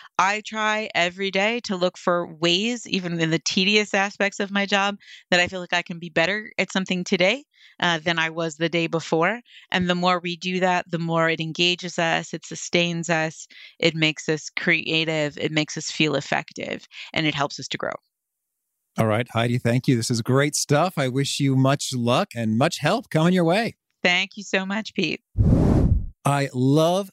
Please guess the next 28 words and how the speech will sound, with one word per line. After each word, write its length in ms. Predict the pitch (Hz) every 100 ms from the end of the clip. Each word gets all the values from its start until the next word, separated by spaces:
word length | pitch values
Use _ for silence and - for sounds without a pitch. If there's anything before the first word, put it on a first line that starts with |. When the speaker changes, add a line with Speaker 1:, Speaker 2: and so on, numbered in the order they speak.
| -
Speaker 2:
Heidi's 440 | 127 135 131 - -
tip 280 | - 160 - - - _ -
on 260 | 107 101 104
sharing 560 | - - 160 180 202 -
afterwards 800 | 175 214 - 175 127 120 120 - - - -
the 320 | - 117 127 -
impact 840 | 156 165 165 151 151 147 156 - -
that 300 | 120 117 120 -
their 260 | 113 110
help 340 | 104 110 104 - _ -
has 180 | 101
had 280 | - 131 127
on 200 | 107 92
you. 240 | 101 - - - - - - -
Very 320 | 117 131 147
easy 320 | 156 147 160
to 100 | 139
forget 500 | - 120 117 185 -
this 440 | 151 226 - - - - - _
because 340 | 117 117 127 117
when 120 | 117
you 80 | 127
need 160 | 165
help, 240 | 151 135 131
it 80 | 117
feels 200 | 120 110
urgent. 380 | 135 117 143
<laughs> 40 | -